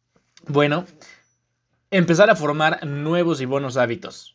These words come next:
Y sobre todo, comportarte como la persona que quieres ser. Así, tal cual. Y es que, ¿te has puesto a pensar?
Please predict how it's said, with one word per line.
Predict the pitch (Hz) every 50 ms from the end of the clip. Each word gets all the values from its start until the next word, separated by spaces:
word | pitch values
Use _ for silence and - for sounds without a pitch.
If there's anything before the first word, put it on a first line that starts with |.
| _ _
Y | - 160 135
sobre | - 147 131 127 127 127
todo, | 123 127 190 196 175 175 180 180 185 - - - _ _
comportarte | - 143 139 139 123 - 143 135 135 - - - 156 160 160 147 - - 147 135
como | - 131 123 123 127
la | 127 120 113
persona | - 127 120 120 - - - 147 139 139 139 131 123
que | 123 - - 120
quieres | 117 - 135 139 139 139 135 135 123 123
ser. | - - - 117 104 - - _ _ _ _ _ _ _ _ _ _ _
Así, | 151 175 170 - 190 - - - - _
tal | - 143 143 123 123
cual. | 156 165 127 104 - _ _ _ _ _ - - - - -
Y | - 165 208
es | 220 220
que, | - 262 269 226 196 - - - _ _ _ _ _ _ _ _ -
¿te | 165 175
has | 214 220 -
puesto | - 233 277 262 - 302
a | 294 -
pensar? | 175 139 131 131 - - 147 143 139 127 117 110 117 _